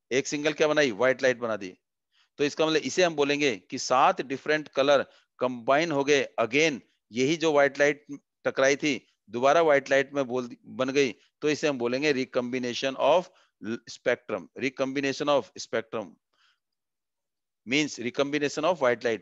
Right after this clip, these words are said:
व्हाइट लाइट पड़ी थी, फिर एक इन्वर्टेड हमने उल्टा प्रिज्म रख दिया, तो उन सात कलर को उसने क्या कर दिया? कंबाइन कर दिया,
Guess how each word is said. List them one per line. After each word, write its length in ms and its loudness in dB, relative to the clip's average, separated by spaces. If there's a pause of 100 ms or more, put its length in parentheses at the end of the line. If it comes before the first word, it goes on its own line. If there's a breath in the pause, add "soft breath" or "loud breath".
व्हाइट 300 0
लाइट 320 0 (240)
पड़ी 180 -2
थी, 240 -2 (300 soft breath)
फिर 180 2
एक 320 2
इन्वर्टेड 640 -2 (320)
हमने 280 -2
उल्टा 460 0 (360 soft breath)
प्रिज्म 280 -2
रख 120 2
दिया, 280 2
तो 260 -4
उन 120 -6
सात 340 2
कलर 260 -2
को 100 -4
उसने 180 -8
क्या 140 0
कर 120 2
दिया? 160 2
कंबाइन 420 -2
कर 160 -2
दिया, 260 2